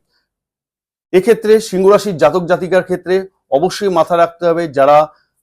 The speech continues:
ডগ বাড়িতে পোষেন বা স্ট্রিট ডগের ক্ষেত্রে আপনাদের খাবার দিতে হবে। এবং এই আঠেরো মাস অবশ্যই আপনাদের ডেইলি রুটিনের মধ্যে একটা জিনিস নিয়ে আসতে হবে, সেটা কিন্তু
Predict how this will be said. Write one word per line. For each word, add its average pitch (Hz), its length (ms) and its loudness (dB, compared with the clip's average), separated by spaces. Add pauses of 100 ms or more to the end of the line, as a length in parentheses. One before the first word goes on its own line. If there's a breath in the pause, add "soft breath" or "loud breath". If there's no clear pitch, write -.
ডগ 160 220 6 (140)
বাড়িতে 147 300 0
পোষেন 170 440 -6 (300)
বা 180 340 4 (120)
স্ট্রিট 175 400 -10
ডগের 190 260 0
ক্ষেত্রে 170 320 -4
আপনাদের 151 400 -2 (280)
খাবার 156 360 2
দিতে 131 220 -8
হবে। 101 300 -4 (240)
এবং 214 280 2 (120)
এই 220 220 0
আঠেরো 180 360 2
মাস 156 220 0 (300)
অবশ্যই 190 380 0
আপনাদের 185 480 -2
ডেইলি 185 220 -2
রুটিনের 185 380 -4
মধ্যে 165 220 -2
একটা 156 180 -4
জিনিস 160 240 -6
নিয়ে 151 120 -4
আসতে 147 200 -4
হবে, 151 200 0 (240)
সেটা 170 240 -4
কিন্তু 170 460 -6